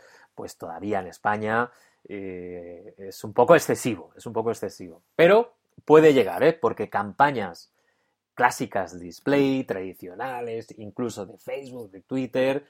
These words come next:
se puede llegar a este tipo de volumen de presupuesto.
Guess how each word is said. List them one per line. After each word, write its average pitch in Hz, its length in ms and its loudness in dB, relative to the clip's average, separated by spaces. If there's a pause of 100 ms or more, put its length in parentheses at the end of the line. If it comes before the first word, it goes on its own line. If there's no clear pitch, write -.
(200)
se 120 320 0
puede 190 580 2
llegar 123 400 -2
a 165 60 -2
este 117 240 -10
tipo 127 300 -8
de 117 260 -10 (280)
volumen 107 480 -8
de 107 320 -6
presupuesto. 98 800 -12